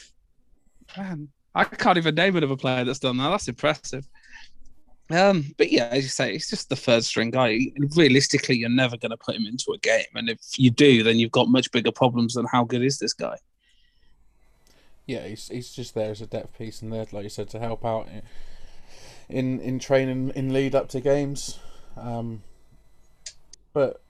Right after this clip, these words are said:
Speaker 2: as Kev alluded to, the fact he can run, um, is a potential, a good thing for moving forward into twenty twenty-two and further on, and, and potentially with Glennon going after this one season, unless he does,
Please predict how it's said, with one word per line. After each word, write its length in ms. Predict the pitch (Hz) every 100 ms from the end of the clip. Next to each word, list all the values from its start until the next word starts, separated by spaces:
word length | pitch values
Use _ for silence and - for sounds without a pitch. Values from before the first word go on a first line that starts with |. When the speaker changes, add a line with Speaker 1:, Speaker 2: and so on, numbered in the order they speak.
| - -
Speaker 2:
as 220 | 151 -
Kev 240 | - 147
alluded 280 | 123 123 120
to, 120 | - 117
the 160 | 127
fact 180 | 120 127
he 80 | 113
can 340 | - 147 120
run, 420 | 117 131 117 175 - - - - - -
um, 320 | - 120 120 87
is 100 | 120
a 60 | 131
potential, 580 | - 139 113 127 123 - - - - - -
a 80 | 113
good 240 | 143 135
thing 220 | - 127
for 240 | 120 131 127
moving 320 | 127 131 120
forward 320 | - 131 127 123
into 440 | - 123 127 120 117 - - - - - -
twenty 240 | - 131 131
twenty-two 480 | 135 131 117 147
and 120 | 139 123
further 380 | 135 131 123
on, 80 | 139
and, 240 | 135 131 117
and 380 | 135 131 123
potentially 580 | - 151 127 131 127 127 - - - - - - -
with 180 | 120 120
Glennon 320 | 135 139 123
going 320 | 117 127 127
after 440 | 123 123 - 120 117 -
this 200 | 127 -
one 180 | 127 123
season, 380 | - 127 123
unless 280 | 117 117 113
he 100 | 120
does, 380 | 113 120 - -